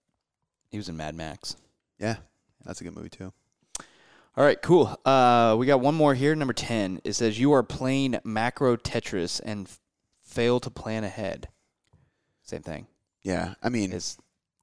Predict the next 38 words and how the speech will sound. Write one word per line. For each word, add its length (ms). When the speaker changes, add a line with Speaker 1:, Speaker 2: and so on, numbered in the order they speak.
Speaker 1:
being 140
consistent. 520
Speaker 2:
Well, 80
there's, 200
there's 240
two 160
parts 300
of 60
this. 260
One 160
part 300
is, 380
like, 200
tenfold. 580
W-, 160
the, 100
the 80
macro 500
Tetris 480
thing, 260
though, 180
is, 220
is 120
pretty 320
simple. 420
If 120
you 100
wake 220
up 320
and 260
if 100
you're 100
tracking 420
macros 480
and 440
you 200
wake 240
up, 260